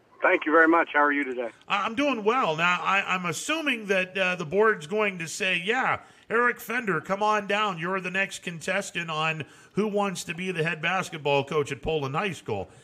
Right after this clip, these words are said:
Speaker 2: Uh, I got to assume they're gonna say yes to you, Coach.
Speaker 1: Uh, that's my hope.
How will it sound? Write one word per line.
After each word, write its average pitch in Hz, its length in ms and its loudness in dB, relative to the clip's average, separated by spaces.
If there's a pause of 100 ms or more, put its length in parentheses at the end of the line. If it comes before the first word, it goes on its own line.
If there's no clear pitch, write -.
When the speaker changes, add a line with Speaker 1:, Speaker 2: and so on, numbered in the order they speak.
(140)
Speaker 2:
Uh, 143 240 0
I 156 140 2
got 190 180 0
to 175 160 2
assume 208 400 0
they're 165 140 -2
gonna 147 200 -2
say 139 240 0
yes 170 400 -4
to - 100 -8
you, 101 220 -6
Coach. - 440 -14 (1600)
Speaker 1:
Uh, 180 320 8
that's 202 240 4
my 226 180 8
hope. 196 280 10